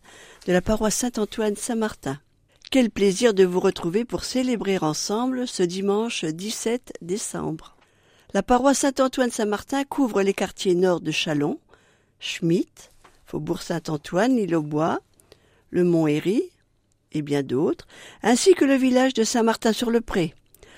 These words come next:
Nous avons deux prêtres, Jacques Versinger, curé et doyen de l'espace missionnaire Nord, et Jean-Baptiste Vu,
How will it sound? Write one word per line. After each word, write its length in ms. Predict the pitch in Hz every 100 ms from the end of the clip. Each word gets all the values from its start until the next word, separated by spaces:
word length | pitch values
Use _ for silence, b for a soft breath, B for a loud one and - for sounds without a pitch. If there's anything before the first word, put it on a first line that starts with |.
| B B
Nous 140 | 175 196
avons 240 | 190 165
deux 160 | 151 151
prêtres, 480 | - 208 277 - - -
Jacques 320 | 151 190 170
Versinger, 880 | 143 160 - - 151 147 131 202 349
curé 380 | - 160 165 165 165 -
et 140 | 160
doyen 480 | 147 185 247 233 254
de 140 | 233
l'espace 560 | 196 202 - 180 175 -
missionnaire 680 | 254 - 220 196 175 156 139
Nord, 440 | 151 151 185 269 - B B B
et 140 | - 165
Jean-Baptiste 720 | 226 240 226 - 185 165 -
Vu, 420 | 147 143 165 226